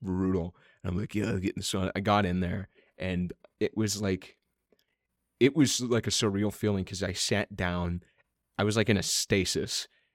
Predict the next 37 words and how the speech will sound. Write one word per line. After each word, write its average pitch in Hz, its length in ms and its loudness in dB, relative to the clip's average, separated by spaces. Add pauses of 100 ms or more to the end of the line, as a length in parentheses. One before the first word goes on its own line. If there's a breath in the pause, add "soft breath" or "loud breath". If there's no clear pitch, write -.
(100)
because 98 340 0 (100)
it 107 100 2
was 95 400 -2
significantly 160 560 4
hotter 107 320 4
than 92 160 0
what 92 100 0
I 101 100 -4
had, 101 320 0
but 87 100 -2
I 101 60 0
already 113 180 4
had, 104 220 2
like, 87 140 -4
a - 40 -12
fever. 92 480 -2 (300)
So - 160 0
I 95 60 2
was 101 100 -2
just 120 180 2
kinda, 113 160 2
like, 87 220 -4 (640 soft breath)
like, 101 160 0
sitting 117 300 6
in 104 60 6
there 90 120 2
breathing, 95 440 4
like, - 240 -2 (480 loud breath)
<sighs> - 100 -16 (1700 loud breath)
and 107 140 4
I 98 60 4
got 98 200 2
out, 98 100 2
and - 80 -4
I'm 92 60 -2
like, 87 160 4
"Yeah." - 100 8